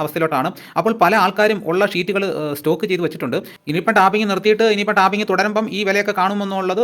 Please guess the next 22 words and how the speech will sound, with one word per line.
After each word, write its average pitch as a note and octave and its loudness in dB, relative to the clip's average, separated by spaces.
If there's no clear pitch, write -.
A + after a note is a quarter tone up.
നമുക്ക് F#3 -4
കണ്ടറിയണം. F#3 0
അപ്പോൾ G#3 2
ഇതാണ് G#3 2
ഇന്നത്തെ G3 0
റബ്ബറിൻ്റെ F#3 -2
വിശേഷങ്ങൾ. F3 -2
റബ്ബറിൻ്റെ E3+ 0
വില F3+ 2
നാളെയും E3 0
കൂടും. E3+ -2
ദക്ഷിണേന്ത്യൻ A#3+ 4
കാപ്പി E3 2
റെക്കോർഡ് G#3+ 6
കയറ്റുമതിക്ക് F3 2
ഒരുങ്ങുന്നത് D3 2
കേരളത്തിലെയും F#3+ 4
കർണാടകത്തിലെയും E3+ 4
കർഷകർക്ക് D#3 2
കൃഷിയോടുള്ള F#3+ 4
താൽപ്പര്യം C#3+ 0
ഉയർത്തും. A2+ -2